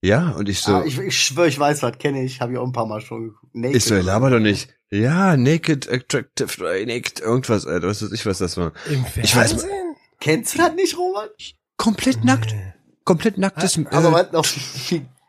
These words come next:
Speaker 1: das
Speaker 2: erzähl erst mal zu Ende.
Speaker 1: Nee, sag, was denn? Nee, ich wollt, was denn?
Speaker 2: Was na-, noch viel geiler ist dabei ist, ja, nackt und so, die zeigen auch wirklich alles. Du kannst Schwanz sehen, du kannst, äh,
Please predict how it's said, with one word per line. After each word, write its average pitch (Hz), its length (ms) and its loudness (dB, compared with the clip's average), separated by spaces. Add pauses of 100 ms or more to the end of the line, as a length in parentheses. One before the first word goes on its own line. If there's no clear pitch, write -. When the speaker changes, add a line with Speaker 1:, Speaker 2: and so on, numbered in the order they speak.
(480)
Speaker 1:
das 143 160 0
Speaker 2:
erzähl 143 180 0
erst 127 180 -4
mal 107 80 -6
zu 117 120 -8
Ende. 110 180 -2
Speaker 1:
Nee, 131 60 6
sag, 156 200 4
was 120 140 4
denn? 113 160 2 (160)
Nee, 120 180 -2 (120)
ich 123 120 2
wollt, - 220 2
was 143 220 -2
denn? 113 100 0 (140)
Speaker 2:
Was 131 260 0
na-, 135 260 -4
noch 147 160 2
viel 135 220 -2
geiler 147 320 2
ist 139 220 -4
dabei 127 260 2
ist, 131 160 -4
ja, 123 320 2 (140)
nackt 127 420 0
und 139 140 -2
so, 139 100 -2
die 127 100 0
zeigen 139 280 2
auch 120 100 4
wirklich 127 300 -4
alles. 185 180 2
Du 156 80 -2
kannst 117 260 -4
Schwanz 127 380 -2
sehen, 120 220 0
du 110 80 -6
kannst, - 380 -6
äh, - 40 -16